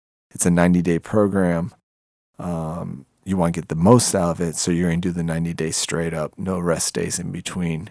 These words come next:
'Cause the way the program's designed is designed to work different body parts each day.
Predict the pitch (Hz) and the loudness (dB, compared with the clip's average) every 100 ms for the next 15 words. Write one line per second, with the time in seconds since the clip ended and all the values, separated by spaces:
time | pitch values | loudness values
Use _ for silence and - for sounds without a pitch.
0 | _ _ _ - 95 - 90 90 85 - | _ _ _ -10 -6 0 4 4 2 0
1 | 95 92 82 78 - 82 107 101 92 80 | 0 0 -2 -2 -8 -8 -2 2 2 0
2 | 78 80 - 92 87 87 82 85 82 - | -4 -6 -6 -4 -2 0 2 0 -2 -6
3 | - _ - - 82 - 87 92 82 87 | -14 _ -16 -2 -2 0 -4 -4 -4 -2
4 | 85 82 85 78 - 90 - - 85 82 | -2 -2 0 0 -2 -6 -6 -6 -4 -4
5 | 78 - | -6 -10